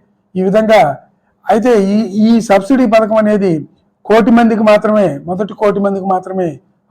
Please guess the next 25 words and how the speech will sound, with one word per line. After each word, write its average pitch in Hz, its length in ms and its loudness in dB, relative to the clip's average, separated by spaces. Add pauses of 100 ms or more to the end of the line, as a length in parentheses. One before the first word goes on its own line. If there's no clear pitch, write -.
అమల్లో 190 280 2
ఉండడం 180 320 0
జరుగుతుంది 175 520 -4
దేశం 208 440 -2
మొత్తంలో. 226 380 0
కాబట్టి 214 540 -2 (440)
దాదాపుగా 247 580 4
కోటి 214 300 0
మంది 220 220 -2
దాకా 208 460 2 (600)
రిజిస్టర్ 214 520 0
చేయడం 214 260 2
కూడా 208 160 2
జరిగింది. 196 360 0
కాకపోతే 214 380 0
వాళ్ళు 196 320 2 (840)
మిగతా 180 420 2 (380)
ఈ 185 100 2
అమౌంట్ 202 420 2
కట్టుకోవడం, 190 540 2 (440)
ఆ, 175 160 -2
వెండర్ని 196 440 4
సెలెక్ట్ 185 360 0
చేసుకోవడంలో, 180 720 -2 (440)
ఆ, 160 340 0